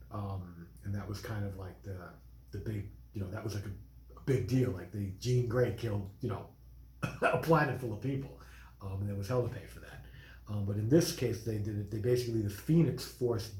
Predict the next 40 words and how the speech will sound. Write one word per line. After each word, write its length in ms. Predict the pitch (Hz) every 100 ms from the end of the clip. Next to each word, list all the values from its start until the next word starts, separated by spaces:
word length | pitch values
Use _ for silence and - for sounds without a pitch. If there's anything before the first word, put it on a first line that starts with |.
| -
did 200 | 139 139
it 220 | 104 - - - - -
prior, 720 | - 127 156 123 104 - - - - - - -
uh, 300 | 98 90 85 -
to, 180 | 101 - -
to, 260 | 110 104 -
uh, 140 | 101 98
inhabiting 460 | 98 107 104 - -
Jean 220 | 90 87
Grey's 280 | - - -
form. 280 | - 98 - - - - - -
Um, 340 | 98 95 92 90 - - - -
uh, 60 | 123 -
one 280 | 147 226
thing 160 | 285 226
I 80 | 151
didn't 280 | 156 220 -
quite 440 | - 160 143 - -
really 400 | 131 139 135 127 110
dig 280 | 131 123 -
too 120 | 117
much 220 | 110 101
about 360 | 104 101 98 98
the 140 | 101 92
Dabari 480 | 92 107 117 110 92
is 120 | 92
that 120 | 95
they 100 | 113
basically, 520 | 110 160 160 156 139 135
it's 160 | 127
like 200 | 135 120
they 100 | 127 117
kinda, 420 | 156 160 131 104 - - - -
they 100 | 123
kinda 300 | 123 202 220
just 200 | 131 113
show 460 | - - 151 143 139
up 200 | 135 131
on 180 | 101 120
Earth 440 | - - -